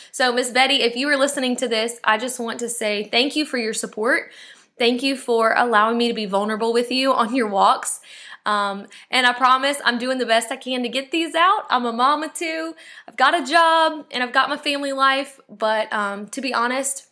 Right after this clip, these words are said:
I had a podcast prior to this and I put a lot of pressure on myself to have a schedule on when I posted. And it really kind of became more about me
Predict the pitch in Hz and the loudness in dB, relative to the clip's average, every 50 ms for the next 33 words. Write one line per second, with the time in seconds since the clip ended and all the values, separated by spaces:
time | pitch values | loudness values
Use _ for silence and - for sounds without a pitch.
0 | _ _ _ _ _ _ _ _ _ _ _ - - 240 - 320 320 - - 240 | _ _ _ _ _ _ _ _ _ _ _ -12 -8 -2 0 0 0 2 2 2
1 | 240 240 240 247 220 220 220 - - 226 202 208 208 208 190 - 208 196 196 196 | 2 2 2 0 0 0 0 -2 2 4 4 4 2 0 -2 -4 -4 -4 -4 -4
2 | 196 226 214 214 214 269 240 220 214 208 202 214 220 214 - - 208 214 214 - | -4 -4 -4 -2 0 0 0 2 4 4 4 4 4 0 -2 -2 -4 -2 -2 -4
3 | 220 - - 202 202 202 196 196 190 - 214 190 190 190 - - - - - - | -4 -2 -2 -2 -2 -2 -2 -2 -2 -2 -2 -2 -2 -2 -6 -12 -20 -20 -20 -20
4 | - - _ - - 254 233 226 220 214 208 196 - - - 226 220 214 240 220 | -20 -20 _ -8 -2 0 2 2 2 2 2 -2 -4 2 2 2 2 2 0 0
5 | 214 208 202 208 208 202 202 196 196 196 208 202 202 196 - - 202 190 - - | 0 0 0 -2 -2 0 0 0 -2 -2 -2 -2 -2 -2 -4 -2 -2 -2 -2 -2
6 | 202 208 202 - 202 226 240 240 233 226 214 208 214 - - - _ - - 226 | -2 -2 -2 -2 0 2 2 2 2 2 0 -2 -6 -12 -20 -20 _ -2 2 2
7 | 220 220 214 214 208 214 208 208 202 202 196 202 214 202 196 190 180 - 196 180 | 2 2 2 -2 -4 -4 -4 -4 -2 -2 -2 -2 0 2 2 2 2 0 -2 -2
8 | 190 220 262 330 - | 0 0 0 -2 -6